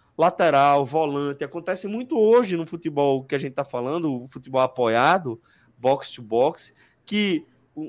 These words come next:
um, um, um jogador de característica extremamente defensiva, de repente ele passa a ter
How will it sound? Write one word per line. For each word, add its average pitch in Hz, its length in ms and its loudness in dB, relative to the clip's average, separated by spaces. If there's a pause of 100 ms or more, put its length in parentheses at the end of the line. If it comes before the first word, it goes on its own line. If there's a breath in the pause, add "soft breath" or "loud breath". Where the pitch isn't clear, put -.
um, - 0 -
um, 120 1000 -10
um 135 40 -6
jogador 156 400 4
de 143 80 -2
característica 151 600 4
extremamente 175 480 2
defensiva, 165 560 0
de 208 80 -2
repente 208 340 -4
ele 233 100 -4
passa 220 340 0
a - 20 -16
ter 214 400 4